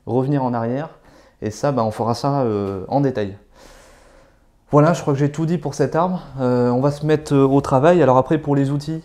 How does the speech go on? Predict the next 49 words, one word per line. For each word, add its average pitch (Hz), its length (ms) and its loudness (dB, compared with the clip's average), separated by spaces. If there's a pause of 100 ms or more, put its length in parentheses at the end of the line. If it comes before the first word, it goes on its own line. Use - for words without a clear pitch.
(120)
je - 60 -20
prends 135 120 0
ma 131 120 2
pince 147 220 -2
concave 139 320 0
oblique, 147 560 -2
et 127 80 0
puis 143 100 -2
la 135 80 6
petite 131 200 -8
paire 135 120 2
de 127 80 2
ciseaux 127 380 -4 (800)
pour 147 160 0
faire 147 120 4
les 131 120 4
tailles. 101 240 -4 (760)
Et 123 80 -2
puis, 123 260 -4
euh, 113 200 2
on 113 100 4
mettra 127 300 2
aussi 139 260 -2
du 135 100 -2
mastic 123 600 -2
sur - 260 -2
les 123 120 2
plaies. 143 360 -4 (640)
Et 107 140 -2
puis, 123 120 -6
comme 123 140 0
j'ai 117 100 0
dit, 117 120 4
après 131 180 0
cet 123 220 0
arbre, 139 160 0
il 113 40 -4
passe, 131 320 0
euh, 113 120 0
l'hiver 127 360 0
en 120 80 0
serre, 139 300 -2
donc 107 140 -4
comme 110 120 -4
ça, 143 120 -4
il 127 60 -4
sera 104 180 -6
bien 127 160 -2
protégé. 120 500 -6